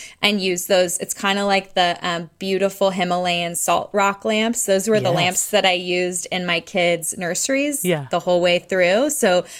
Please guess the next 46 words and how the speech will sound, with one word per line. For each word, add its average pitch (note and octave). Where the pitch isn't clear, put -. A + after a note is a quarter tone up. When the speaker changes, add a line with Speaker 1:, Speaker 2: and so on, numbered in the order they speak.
Speaker 1:
changing A3
diapers G3
in G#3
the G3
middle G3
of F#3+
the G3
night F#3+
for -
any G3+
new G3+
moms, F#3
that's F3
a F3
great F3+
tip. E3
Grab G#3
that G#3
light. F#3
Not F3+
only F3+
is F3
it -
phenomenal E3+
for E3
clearing A#3
and F#3
cleaning G#3
the F#3
air, F3+
but F3
it's E3+
gonna F3
give E3+
you G#3
that A3+
low F3+
amber E3
light F3
so G3
that F3+
you're F3
not G3+
fully G3+
waking E3+
up E3